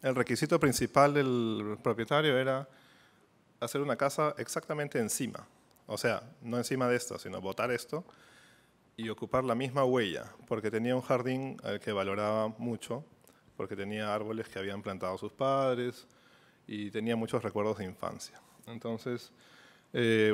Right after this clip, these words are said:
la condición inicial ya de arranque del proyecto era utilizar la misma huella, ¿sí? Empezamos con los bocetos, ¿no? En principio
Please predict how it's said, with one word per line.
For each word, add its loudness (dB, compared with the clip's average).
la 2
condición 0
inicial 6
ya 4
de 2
arranque 2
del 0
proyecto 2
era 2
utilizar -2
la 2
misma -2
huella, -2
¿sí? -4
Empezamos -2
con 2
los 2
bocetos, 0
¿no? -2
En -18
principio 2